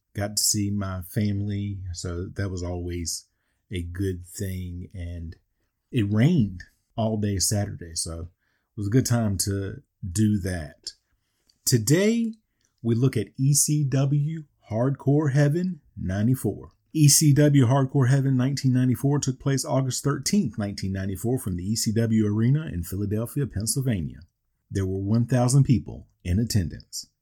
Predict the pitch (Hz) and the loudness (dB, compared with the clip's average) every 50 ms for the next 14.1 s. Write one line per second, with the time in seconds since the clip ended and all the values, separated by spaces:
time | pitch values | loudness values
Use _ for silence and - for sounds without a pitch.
0 | _ - - 117 104 107 131 139 156 156 147 120 110 107 107 117 123 120 - - | _ -6 -2 0 4 6 6 6 6 6 4 6 6 6 6 6 4 4 2 0
1 | 107 104 123 131 131 - - 123 120 117 113 110 101 104 113 117 127 135 139 151 | 2 4 4 4 4 4 2 2 4 4 4 2 2 2 2 2 2 2 2 0
2 | 156 139 98 92 92 92 87 - 90 87 - - 127 127 120 123 127 127 135 131 | -2 -2 -2 -2 -2 -4 -4 -6 -6 -6 -4 -2 -2 0 0 2 2 2 0 0
3 | 113 107 110 113 113 120 127 113 107 104 98 76 64 67 82 85 - _ _ _ | 0 0 0 0 0 0 0 0 -2 -2 -4 -4 -8 -12 -16 -18 -20 _ _ _
4 | _ - 85 107 123 139 131 - - 156 156 147 147 123 107 113 120 120 113 113 | _ -2 2 4 6 6 6 4 4 2 0 0 0 0 2 2 0 0 2 2
5 | 110 110 104 104 - 117 113 110 107 - - - 92 - - - 110 101 - - | 2 2 0 0 -2 -2 -2 0 0 -2 -2 -4 -6 -6 -4 -2 -2 -2 -2 -2
6 | 113 107 98 101 110 104 101 101 101 104 107 107 104 101 107 110 110 - - - | -2 0 0 0 0 0 0 -2 -2 -2 -2 -4 -4 -4 -4 -6 -6 -6 -8 -10
7 | - - - 107 117 - 131 110 101 101 98 92 87 - 95 98 - - - - | -10 -8 -8 -8 -6 -4 -4 -4 -4 -4 -6 -6 -6 -6 -8 -6 -6 -6 -6 -6
8 | - 95 90 95 95 104 101 - - 107 107 101 98 92 76 69 - 78 - - | -6 -6 -6 -6 -6 -6 -6 -4 -4 -2 -2 -2 -4 -6 -8 -10 -14 -18 -20 -20
9 | _ _ _ _ _ _ _ _ - - 101 101 - 107 107 113 120 123 143 165 | _ _ _ _ _ _ _ _ -2 0 0 2 4 4 4 6 6 6 4 4
10 | 165 131 127 110 131 135 123 - - 82 80 85 - - - - - - 135 101 | 2 0 0 2 2 2 2 2 0 -2 0 0 0 0 0 -4 -14 -14 -10 -4
11 | 90 92 90 90 92 92 90 - 113 107 107 101 80 - - - - - _ _ | -2 0 2 2 2 2 2 2 4 4 2 2 0 -4 -10 -16 -18 -20 _ _
12 | _ - - 113 92 147 156 143 143 135 127 131 127 120 113 - - - - 147 | _ -4 -2 2 4 4 4 4 4 4 6 6 6 4 2 2 2 2 4 2
13 | 135 - - - - - 113 104 95 85 - 92 92 92 87 87 90 80 71 67 | 2 0 -2 -6 -4 -2 -2 -2 -2 -4 -6 -4 -4 -4 -4 -4 -4 -6 -8 -10
14 | - | -14